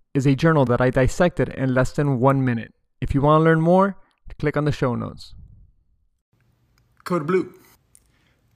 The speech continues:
Patient has no I V access. Should we place a peripheral I V or I O access? These authors took a retrospective look at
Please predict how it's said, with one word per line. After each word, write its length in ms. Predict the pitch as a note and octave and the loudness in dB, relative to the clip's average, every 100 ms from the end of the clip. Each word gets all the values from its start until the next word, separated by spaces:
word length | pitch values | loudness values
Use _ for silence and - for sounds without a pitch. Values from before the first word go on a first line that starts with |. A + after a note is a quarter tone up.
| _ | _
Patient 340 | - F3 F3+ D3+ | -6 -6 -4 -6
has 260 | C#3+ C3 - - | -6 -8 -12 -10
no 280 | D3 D#3 - | -6 -6 -6
I 160 | C3 C3 | -8 -6
V 240 | C3 C3 | -4 -4
access. 480 | B2+ - - - - _ | -6 -8 -14 -16 -18 _
Should 180 | - - | -12 -8
we 120 | C#3+ | -6
place 360 | C#3 D3 C#3+ C3+ - | -6 -6 -6 -8 -14
a 40 | |
peripheral 440 | C3+ C#3+ D#3+ G3 G3 | -10 -10 -8 -6 -6
I 120 | F#3+ | -6
V 340 | G#3 G#3+ A#3 _ | -8 -10 -12 _
or 400 | - D3+ D3+ D#3 - | -6 -4 -4 -8 -8
I 240 | B2+ B2 | -6 -4
O 140 | B2 G#2+ | -4 -6
access? 560 | - - - - - _ _ _ _ - | -10 -16 -18 -18 -20 _ _ _ _ -6
These 240 | F3+ E3+ - | -4 -4 -6
authors 540 | D3+ D3+ D3 C#3 C3+ | -8 -4 -4 -6 -8
took 260 | - D#3+ - | -12 -12 -8
a 80 | A#2 | -8
retrospective 720 | C#3+ F3+ E3+ - D#3+ - C3+ | -6 -8 -8 -8 -8 -8 -8
look 240 | C3 A2+ | -6 -6
at 140 | A#2 | -8